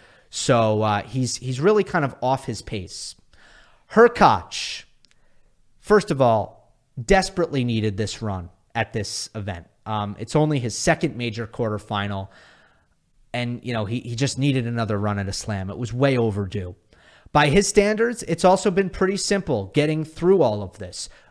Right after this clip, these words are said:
When I say by his standards, the context here is that Hurkacz plays a ton of close matches, and he's, like, in a deciding set, it seems, every other match, at least in best of three.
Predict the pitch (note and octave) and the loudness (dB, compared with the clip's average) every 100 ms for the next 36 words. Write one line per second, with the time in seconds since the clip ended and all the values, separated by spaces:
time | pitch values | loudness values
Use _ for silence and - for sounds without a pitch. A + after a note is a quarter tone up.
0 | _ _ _ - - D3+ D3+ C#3+ E3 D3+ | _ _ _ -16 0 4 4 4 0 0
1 | A2 C#3+ C#3+ C3+ A#2+ - F3 E3 A2+ G#2+ | 2 2 2 -2 -4 -2 0 0 -2 -4
2 | B2 - - _ - B2 E3 D3+ C#3 B2 | -6 -12 -14 _ -12 0 2 2 2 -2
3 | - A#2 A2 A2 A#2 - C3 C#3+ C3+ - | -2 -2 -2 -2 -4 -2 0 2 0 2
4 | C3 A#2+ - B2+ B2 - B2 - A2+ A2+ | 0 -2 -4 -4 -2 0 -2 -2 -4 -4
5 | A#2+ A#2+ - - _ _ _ _ - A#2+ | -6 -6 -8 -14 _ _ _ _ -8 -6
6 | A#2 A2+ C3 A#2 A#2 A2+ - _ _ _ | -6 -4 -4 0 0 -2 -8 _ _ _
7 | _ _ B2+ B2 A#2+ - A#2+ A#2+ B2 - | _ _ -6 -4 -4 0 0 0 -2 2
8 | D3+ A2+ - B2 A2+ A2 - B2 A#2 A#2 | 0 0 -8 -6 -6 -8 -8 -6 -4 -2
9 | G#2+ G#2 C3+ B2 F#2 - A2+ A2 A2+ G#2+ | -2 -4 -4 -4 -6 -10 -8 -6 -4 -4
10 | G#2 - F#2+ D3 D#3 G2 | -4 -8 -4 2 2 2